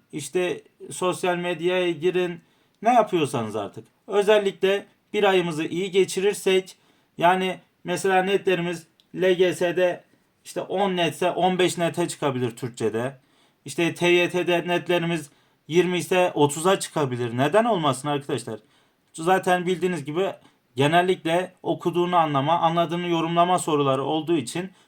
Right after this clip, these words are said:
bunları düzenli paragraf çözerek ve düzenli deneme çözerek, e, ilerletebiliriz arkadaşlar. Netlerimizi artırabiliriz.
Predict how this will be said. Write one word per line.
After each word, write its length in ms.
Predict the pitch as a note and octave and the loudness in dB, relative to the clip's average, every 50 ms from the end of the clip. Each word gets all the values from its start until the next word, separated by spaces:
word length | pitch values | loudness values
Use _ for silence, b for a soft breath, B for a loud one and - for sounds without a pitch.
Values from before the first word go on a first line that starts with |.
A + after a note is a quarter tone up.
| b b - | b b -4
bunları 420 | F#3 G3 G3 G3 F#3 F3 F#3 D#3+ | -2 0 2 2 2 2 2 -2
düzenli 440 | D3 D3+ D#3 F3+ F3+ F3+ G3 G3 D#3+ | -4 -2 2 2 2 2 0 -4 -6
paragraf 540 | - E3+ E3+ E3+ E3 D3+ C#3+ F3 F3 E3+ - | 0 0 2 2 2 0 0 -2 -2 -2 -2
çözerek 600 | - E3+ D#3 D3 E3+ F3+ F3+ D#3+ B2+ - - _ - | -6 -6 -4 -2 0 0 2 0 0 -2 -4 _ -4
ve 240 | C#3+ C#3 A#2 A2+ - | -2 -2 -2 -2 -6
düzenli 460 | A#2+ A2+ D3 D#3+ D#3+ F3 F#3+ E3+ C3+ | -8 -2 0 0 0 0 -2 -2 -2
deneme 400 | D3+ D3+ D#3 D#3 D#3+ E3 F3 E3+ | -2 -2 -2 -2 -2 -2 -4 -4
çözerek, 520 | - D#3 D3 D3 E3+ D#3 E3 F3 E3+ - b b b b b b b b b b _ _ | -6 -8 -6 -4 -4 -4 -4 -6 -6 -8 b b b b b b b b b b _ _
e, 180 | - C#3 C#3+ D3+ | -6 -4 -4 -2
ilerletebiliriz 840 | - E3+ D#3+ F#3 F3 E3+ E3 D#3+ D#3+ F3 F3 D#3 D3+ D#3 D3 C#3 C3 | -2 0 4 4 4 4 4 0 -2 -4 -4 -4 -4 -4 -4 -2 0
arkadaşlar. 580 | C#3+ C#3 C3 B2+ D3 C#3+ C3 B2+ C#3+ B2+ A2+ C#3 | 0 0 0 0 -2 -4 -4 -2 -4 -6 -4 -2
Netlerimizi 640 | D#3+ E3 - - D3 C#3 C3+ C3+ B2+ D#3 F3+ F3+ F3 b b b b b - | -4 -4 -2 -2 -2 0 0 -2 -2 -4 -4 -4 -6 b b b b b 0
artırabiliriz. 880 | - E3 E3 D#3 D3 - F3 F3 E3+ D3+ D#3 D3+ D3 C3 G#2 F#2 - | 4 4 4 4 2 0 0 0 0 0 -2 -2 -2 -2 -2 -4 -8